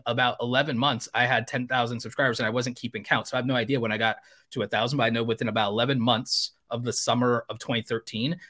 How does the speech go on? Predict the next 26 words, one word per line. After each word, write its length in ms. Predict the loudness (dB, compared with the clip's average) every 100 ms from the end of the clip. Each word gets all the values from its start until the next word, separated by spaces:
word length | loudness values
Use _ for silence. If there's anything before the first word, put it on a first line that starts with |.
| _
I 80 | -2
know 200 | 2 2
that, 240 | 2 0
like, 280 | 2 0 0 _ _
w-, 140 | -10 -4
in 160 | -4 -2
spring, 640 | -4 0 4 4 4 0 -6 _ -4
when 180 | 2
I, 220 | 4 4 2
like, 260 | -2 -2 -2
you 80 | -2
know, 120 | 0
looked 280 | 0 -2 2
around 220 | 2 2
in 60 | 0
spring, 160 | -4
I'm 100 | -2
like, 260 | 0 0 -4 -16 _
"Huh, 280 | 0 2 2 -4 -4
it's, 220 | -4 0
like, 240 | 0 -2 0
April 440 | 0 2 0 2
and 120 | 2
I 100 | 2
have, 340 | 2 2 2 2
like, 300 | 0 -2